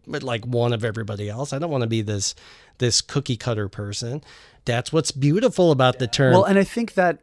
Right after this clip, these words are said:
Speaker 2: the word I love is unique. Like, we're queer, queer is unique. And I didn't have this before when you asked that question, but it's just, like, now in the flow of this conversation that I'm thinking that's what it, it is. Like, um, we're, we're moving beyond, even just in my lifetime, from the world that introduced me to the term gay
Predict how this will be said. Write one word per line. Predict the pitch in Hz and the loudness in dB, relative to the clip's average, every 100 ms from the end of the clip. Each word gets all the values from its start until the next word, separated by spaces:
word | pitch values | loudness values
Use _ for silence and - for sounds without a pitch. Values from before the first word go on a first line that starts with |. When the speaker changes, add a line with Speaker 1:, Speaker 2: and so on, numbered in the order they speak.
| _ | _
Speaker 2:
the | 175 135 160 | -2 4 4
word | 143 151 170 | 4 2 4
I | 165 | 4
love | 143 147 180 170 160 | 4 4 4 4 -2
is | 143 135 135 127 - | -2 0 0 0 -6
unique. | 175 147 156 247 123 - | -2 2 4 4 4 0
Like, | 135 - | 0 0
we're | 135 | 2
queer, | 165 170 | 4 4
queer | - - 165 165 | -2 4 6 6
is | |
unique. | 151 208 175 | 4 2 4
And | 160 | 4
I | |
didn't | 185 147 | 2 2
have | 156 196 | 2 2
this | 165 | 0
before | - - 175 | -4 2 4
when | |
you | 147 | 4
asked | 143 143 | 0 -4
that | |
question, | - 196 151 | 2 2 2
but | 139 | 0
it's | 135 - | -2 2
just, | 170 - | 2 4
like, | 160 147 | 2 2
now | 156 156 | 4 4
in | 139 | 4
the | 139 | 2
flow | - 160 | 4 4
of | 143 | 4
this | 143 | 2
conversation | - 143 131 208 - | 0 0 0 0 2
that | 147 | 0
I'm | 127 | 0
thinking | 147 131 139 | -2 -2 -2
that's | 139 - | -2 -2
what | 160 151 | -2 -2
it, | - - - - | -8 -18 -20 -8
it | 160 | 2
is. | 185 240 135 | 6 6 6
Like, | 151 139 - - - - - | 4 4 2 -14 -20 -14 2
um, | 165 151 131 | 6 6 4
we're, | - 151 185 180 165 - | -2 4 8 8 6 0
we're | 156 170 | 0 2
moving | 160 214 208 180 | 4 4 6 4
beyond, | 135 151 175 160 - _ _ | 4 2 4 2 -2 _ _
even | 220 220 247 | 0 4 4
just | 190 170 | 2 2
in | 180 | 2
my | 143 | 2
lifetime, | 131 156 - 123 123 | 2 2 0 -6 -8
from | - 175 156 | 4 6 8
the | 147 | 6
world | 139 139 170 180 180 | 6 6 6 8 6
that | 156 151 - | 4 2 4
introduced | 156 143 147 - | 4 6 4 4
me | 147 | 2
to | - | 4
the | 143 | 2
term | 139 - 143 135 | 2 2 2 2
gay | 123 139 131 123 | 2 2 4 2